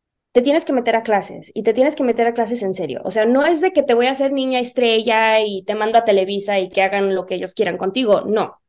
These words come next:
Te vas a entrenar bien y vas a hacer una carrera como artista bien". Entonces, cuando nos mudamos a Austin, este, yo empecé a tomar clases en Ballet Austin. Entonces, realmente mi formación desde chiquita fue de ballet, ballet clásico, que a mí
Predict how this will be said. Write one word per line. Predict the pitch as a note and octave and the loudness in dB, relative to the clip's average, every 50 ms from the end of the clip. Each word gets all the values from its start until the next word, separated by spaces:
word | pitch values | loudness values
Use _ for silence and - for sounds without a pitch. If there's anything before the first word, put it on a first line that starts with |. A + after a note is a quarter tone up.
| _ _ _ _ _ _ _ _ _ _ _ _ _ | _ _ _ _ _ _ _ _ _ _ _ _ _
Te | A#3 A3+ | 2 4
vas | A3+ A3+ - F4+ | 4 4 4 4
a | |
entrenar | F#4 F#4 - D4+ C4 C4 B3+ B3 B3 | 2 4 2 2 2 4 4 2 2
bien | A#3 A3+ G3+ F#3 F#3 G3 C4+ D4+ D#4+ - - _ | 2 2 0 0 -2 -4 -8 -10 -12 -18 -16 _
y | A3+ G#3+ | -4 -2
vas | G#3+ - - | -2 0 0
a | B3+ | -2
hacer | A#3+ B3 A#3 | -2 -2 -2
una | C4 C#4+ D4 C#4 | -2 -2 -2 -4
carrera | - A3 G3 G3 F#3+ G3 G3+ G3+ | -4 -4 -4 -2 -2 -4 -4 -6
como | G#3 G3 F#3 | -6 -6 -6
artista | F#3 F3+ - G#3+ G3 - A3+ G#3+ G#3+ - - | -6 -6 -8 -10 -8 -4 -4 -4 -4 -6 -12
bien". | - F#3+ F3+ F#3 F3 E3+ C3 - - - _ _ _ _ _ _ _ _ _ _ _ _ | -16 -16 -12 -8 -6 -6 -6 -6 -10 -18 _ _ _ _ _ _ _ _ _ _ _ _
Entonces, | - A#3+ A#3 B3 B3+ B3 A#3+ B3 B3+ B3+ B3 | -2 -2 0 0 0 0 0 0 0 -2 -2
cuando | - - A3 G#3+ G#3+ | -2 -2 -2 0 0
nos | G#3+ A3 G#3+ A3 | -2 -2 -4 -4
mudamos | A#3 A3+ A#3 A#3 B3 C4+ C#4+ C#4 | -2 -2 0 0 -2 -2 -4 -4
a | D4 D4 | -2 -2
Austin, | C#4+ C#4 B3+ - - - B3+ A#3 A#3 C4+ D4+ D#4+ - - _ _ _ _ _ _ _ _ | -2 -2 -4 -6 -8 -6 -6 -4 -4 -6 -8 -10 -14 -20 _ _ _ _ _ _ _ _
este, | - - A3 G#3 - - - G#3 G#3 G3+ G3 | -8 -6 -6 -6 -6 -4 -2 -2 0 0 0
yo | G3 A3+ | 0 -2
empecé | A3 A#3+ A3 A#3+ A#3 | -2 -2 -6 -6 -6
a | A#3 A#3 | -6 -6
tomar | A#3+ A3 A3+ A3 G#3+ | -6 -4 -4 -4 -2
clases | A3 A3 G#3 G#3 G#3 G3+ | -2 -4 -4 -4 -4 -4
en | G#3+ G#3 | -4 -2
Ballet | G#3+ G#3 G#3+ G#3+ A3 | -2 0 0 0 0
Austin. | C#4+ D4 C#4+ - A#3+ G#3+ | 0 -2 -2 -4 -4 -4
Entonces, | G#3 G#3 A3 G#3 A#3 A#3 | -4 -4 -4 -2 -2 -2
realmente | A#3 A3+ A3+ A#3+ B3+ B3+ D4 | 0 0 0 0 2 4 4
mi | D4 C4+ | 4 2
formación | A#3+ - G#3+ G#3 G#3 G#3 G3+ - A#3+ A#3+ C4 | 2 -2 -4 -4 -4 -6 -6 -4 -4 -2 -2
desde | C#4+ C#4+ - A3+ G#3 | -2 -2 -2 -4 -6
chiquita | - - G#3+ - A#3 G#3+ A3+ A#3+ C4 C4+ | -6 -10 -10 -10 -8 -4 -2 -2 -4 -4
fue | - - A#3 A3+ A3 | -4 -4 -4 -2 0
de | A#3+ B3 | -2 -2
ballet, | G#3+ G3 G3 G3+ G#3 A#3+ C4 C4 | 0 0 0 0 0 -2 -2 -2
ballet | C4 D#4 D4+ C#4+ C#4 C#4 | -2 0 2 2 0 0
clásico, | C#4 - C4 B3 A#3+ - C4+ B3 - B3+ B3+ C4+ B3+ | 0 0 0 0 0 0 -4 -4 -2 -2 -2 -2 -2
que | - A#3 G#3 | 0 2 2
a | G3 | 2
mí | G#3 A3+ A#3 A#3+ C#4 E4 G4 A4+ | 2 2 0 2 2 0 0 -2